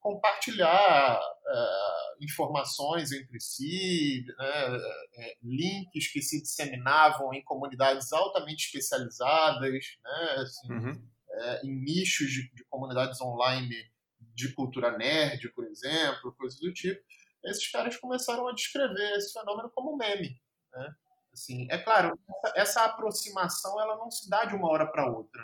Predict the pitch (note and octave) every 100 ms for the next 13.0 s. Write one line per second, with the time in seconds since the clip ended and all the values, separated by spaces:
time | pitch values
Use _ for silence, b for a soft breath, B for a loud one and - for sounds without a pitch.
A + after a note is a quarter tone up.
0 | B2 D3 D#3+ - B2 C3+ C3 F3 - F#3+
1 | E3 - C3+ C3+ B2+ A#2+ C#3+ D3 C#3 B2+
2 | - _ _ _ E3 E3 D#3+ D#3+ D#3 F#3
3 | G#3 - F3+ F3 E3+ D#3 C#3 C3 C3 -
4 | B2+ B2 B2 - A#2+ B2 A#2+ A2 G#2 -
5 | _ B2+ C#3 A#2+ A#2+ - C3 B2+ B2+ B2
6 | B2+ C#3 B2+ C3 C3 - B2+ B2+ A#2+ -
7 | B2+ B2+ B2+ B2+ A#2 B2 F3+ E3+ A#2+ A2
8 | _ _ _ _ _ - _ _ B2 -
9 | F#3+ D#3+ D3 D3 - B2+ - B2 - C3
10 | A2 - D3+ F#3+ F3+ A2 b b b -
11 | C3 D3 D3+ D#3 - E3 D3 F#3 - A#3
12 | C3+ C3 C#3 D#3 E3+ F3 E3+ D#3+ D#3+